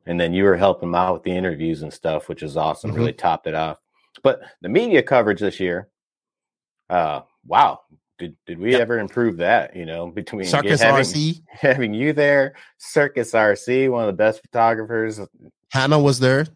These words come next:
Speaker 2: J Concepts.
Speaker 1: Hannah, J Concepts, Paz, um, about fifteen other people with GoPros. Um, it was,
Speaker 2: Mm-hmm.
Speaker 1: it was great. Like, we couldn't have got more coverage,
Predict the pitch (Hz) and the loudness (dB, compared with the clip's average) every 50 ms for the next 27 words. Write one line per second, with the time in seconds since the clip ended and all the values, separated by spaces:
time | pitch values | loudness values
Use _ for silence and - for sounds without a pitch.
0 | _ 113 107 113 120 120 127 131 131 127 - 131 131 131 131 127 120 127 147 - | _ -4 -2 -2 0 2 2 0 2 2 2 2 2 2 0 -2 -2 -4 -12 -20
1 | _ _ _ _ _ _ _ _ _ _ - 117 120 131 131 131 - 135 127 123 | _ _ _ _ _ _ _ _ _ _ 2 4 4 4 2 0 -2 -2 -2 -2
2 | 120 113 - - 120 110 110 107 - - - _ _ _ _ _ _ _ _ _ | -4 -4 -2 0 0 0 0 -2 -6 -16 -20 _ _ _ _ _ _ _ _ _
3 | _ _ _ _ - - 135 131 123 117 113 110 113 113 110 - _ _ _ _ | _ _ _ _ -2 2 4 4 4 4 4 2 2 0 -2 -8 _ _ _ _
4 | _ _ _ _ _ _ _ _ _ - 85 85 82 80 76 73 69 73 _ _ | _ _ _ _ _ _ _ _ _ -6 -4 -4 -2 -4 -4 -6 -10 -14 _ _
5 | _ _ _ _ _ _ _ - - - - _ - 151 - - - - 151 143 | _ _ _ _ _ _ _ -10 -10 -10 -8 _ -2 -2 -2 0 -2 -2 0 2
6 | 139 139 139 135 131 135 143 135 - - - 113 110 110 - 117 117 123 123 - | 4 4 4 2 0 0 -2 -4 -4 -2 -2 -2 -2 0 2 2 4 4 2 2
7 | - 110 98 92 92 95 95 - - _ _ _ - 73 80 80 82 76 69 71 | 2 2 4 4 2 0 -2 -6 -12 _ _ _ -12 -8 -8 -6 -6 -8 -8 -6
8 | 117 117 107 110 120 123 123 131 139 - _ _ - 131 139 113 85 90 95 98 | -6 -4 -2 -2 -2 0 -2 -2 -4 -6 _ _ 0 0 0 0 2 2 4 4
9 | 98 90 80 85 90 87 - - _ _ _ _ _ _ 90 120 120 - 147 127 | 4 4 2 0 0 0 -2 -8 _ _ _ _ _ _ -4 -4 0 2 2 2
10 | 104 95 80 76 73 101 104 107 95 - - 78 80 85 87 90 90 85 80 76 | 2 -2 -8 0 2 4 4 4 4 2 -2 -8 -8 -6 -4 -2 -2 -2 -4 -4
11 | - _ _ _ _ - - 107 98 95 82 78 78 76 76 71 - - | -8 _ _ _ _ -2 2 2 2 2 2 -2 -6 -6 -8 -10 -14 -20